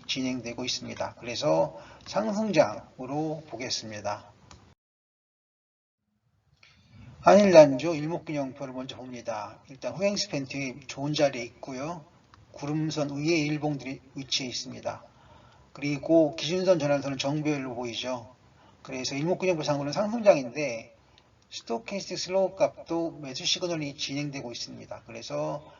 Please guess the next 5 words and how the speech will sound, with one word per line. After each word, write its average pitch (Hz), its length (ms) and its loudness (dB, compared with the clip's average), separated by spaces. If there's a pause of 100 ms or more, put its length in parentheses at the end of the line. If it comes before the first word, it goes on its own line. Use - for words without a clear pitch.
(160)
일목 156 760 2
스토캐스틱 - 880 -2
슬로우 170 400 -2
값은 185 720 -2 (240)
상승장으로 156 1000 0